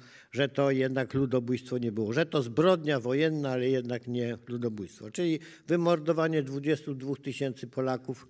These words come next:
to nie jest ludobójstwo. To co w takim razie jest ludobójstwem?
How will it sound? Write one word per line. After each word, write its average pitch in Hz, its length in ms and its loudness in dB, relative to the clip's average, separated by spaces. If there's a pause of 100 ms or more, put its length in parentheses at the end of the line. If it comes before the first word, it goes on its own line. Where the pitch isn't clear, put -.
(680)
to 151 160 2
nie 147 140 4
jest 135 260 2
ludobójstwo. 110 720 -6 (360)
To 135 100 -4
co 156 160 2
w 143 60 -6
takim 156 260 0
razie 151 220 2
jest 156 220 6
ludobójstwem? 101 640 -4